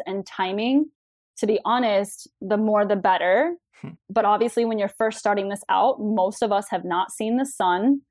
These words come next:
Speaker 1: in a long time, besides, like, a one-week vacation where we go and burn the shit out of ourselves. And if we're really, really sick, so if you have a diagnosis, so, like, I had Lyme disease. Now, I'm gonna quote Doctor Jack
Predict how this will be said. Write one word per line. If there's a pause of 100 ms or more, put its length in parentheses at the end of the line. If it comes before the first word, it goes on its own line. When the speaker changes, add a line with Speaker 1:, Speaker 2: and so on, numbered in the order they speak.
(560)
Speaker 1:
in
a
long
time, (280)
besides,
like,
a
one-week
vacation
where
we
go
and
burn
the
shit
out
of
ourselves. (880)
And (800)
if
we're
really,
really
sick, (100)
so
if
you
have
a
diagnosis,
so,
like,
I
had
Lyme
disease. (480)
Now,
I'm
gonna
quote
Doctor
Jack